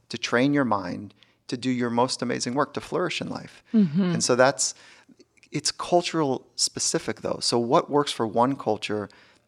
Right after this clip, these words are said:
Speaker 1: it can't just snap into another culture. The work has to first form, we think, from a self-discovery process.
Speaker 2: Yeah.
Speaker 1: Who are you?
Speaker 2: Totally.
Speaker 1: What are you doing with this time on earth?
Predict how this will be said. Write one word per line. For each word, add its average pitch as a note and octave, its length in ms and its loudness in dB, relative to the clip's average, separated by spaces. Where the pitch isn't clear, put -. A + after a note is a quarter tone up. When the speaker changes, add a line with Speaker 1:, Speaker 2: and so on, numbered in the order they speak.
Speaker 1:
it B2+ 120 -8
can't - 280 -4
just - 220 2
snap A#2 320 2
into G2+ 240 -2
another G#2 260 -4
culture. - 500 -6
The C3 80 4
work D3+ 320 2
has D3 300 0
to - 80 -6
first - 560 -2
form, A2 640 -4
we A#2 180 -4
think, - 360 -8
from - 260 -6
a G#2 60 -2
self-discovery - 760 -2
process. - 600 -6
Speaker 2:
Yeah. E3 340 2
Speaker 1:
Who A#2+ 180 2
are - 180 0
you? - 140 -18
Speaker 2:
Totally. F3 580 0
Speaker 1:
What G#2+ 260 0
are - 20 2
you B2 180 2
doing G#2+ 480 -4
with G2+ 140 -4
this G2 160 -2
time G#2+ 340 -2
on G2 100 -2
earth? - 400 -8